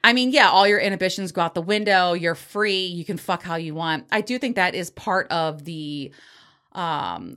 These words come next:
allure and the benefits of an affair. You know what I mean? Like, it's, <sighs> it's funny 'cause we talk about being a married men magnet. I kinda embody everything that a married man in a sexless marriage wants.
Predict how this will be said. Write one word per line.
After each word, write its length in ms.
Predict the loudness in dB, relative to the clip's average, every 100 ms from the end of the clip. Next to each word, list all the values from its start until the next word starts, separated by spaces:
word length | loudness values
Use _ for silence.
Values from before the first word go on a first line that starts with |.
| -8
allure 520 | -6 -4 -4 -2 -4
and 120 | -4
the 60 | -6
benefits 580 | -4 -4 -4 -6 -6
of 120 | -4 -4
an 80 |
affair. 600 | -6 -4 -2 0 2 0 -2
You 160 | -4 -4
know 80 |
what 60 | -2
I 40 |
mean? 200 | -4 -6
Like, 180 | -4 -4
it's, 320 | -6 -8 -8 -12 _
<sighs> 180 | -16 -6 -6 -6
it's 160 | -10 -4
funny 240 | -2 -2
'cause 140 | -4 -8
we 80 | -4
talk 160 | -4
about 200 | -2 -4
being 220 | -4 -6 -6
a 80 | -4
married 420 | -2 -2 -2 -4
men 260 | -4 -4
magnet. 440 | -4 -4 -4 -6 -6 _ -20 -20 -20 _ _ _
I 260 | 2 4 4
kinda 420 | 2 -2 -2 -2
embody 640 | -2 2 4 2 0 -6 2
everything 960 | 4 4 2 -2 -4 -4 -4 -8 -8 -2
that 340 | 4 4 4 0
a 100 | -4
married 600 | -2 0 0 0 -2 -4
man 440 | -4 -4 -2 -2 -2
in 100 | -6
a 40 |
sexless 520 | -6 -4 -4 -6 -8
marriage 460 | -6 -2 -2 -4 -8
wants. 600 | -10 -10 -10 -12 -12 -14